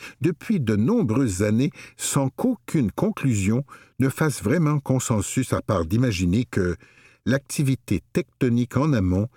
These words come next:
soit la cause de son on-off permanent et sans aucun signe avant-coureur. Pour n'évoquer que les quarante dernières années, les eaux se sont taries en mille neuf cent quatre-vingt-deux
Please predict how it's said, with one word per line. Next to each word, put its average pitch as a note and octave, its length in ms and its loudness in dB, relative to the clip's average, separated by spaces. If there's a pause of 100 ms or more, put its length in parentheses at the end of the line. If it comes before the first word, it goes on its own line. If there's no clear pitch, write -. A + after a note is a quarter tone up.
(240)
soit - 260 -2
la C3 120 0
cause B2+ 380 0
de F2 140 0
son E2 340 -4 (160)
on-off A2+ 680 -2
permanent G2 520 0 (320)
et B2+ 120 2
sans C3+ 480 0
aucun D#3+ 440 0
signe D3 400 0
avant-coureur. E2+ 960 -2 (1200)
Pour C3+ 160 2
n'évoquer B2+ 560 0 (380)
que A2+ 80 2
les G2+ 180 2
quarante G#2 320 2
dernières D2+ 440 -2
années, D2 320 -4 (880)
les C3+ 240 2
eaux G3+ 120 2
se - 160 -2
sont A2 200 0
taries B2+ 460 0
en E2+ 140 -4
mille B2+ 180 2
neuf C#3+ 160 0
cent A#2 160 -2
quatre-vingt-deux G2+ 840 0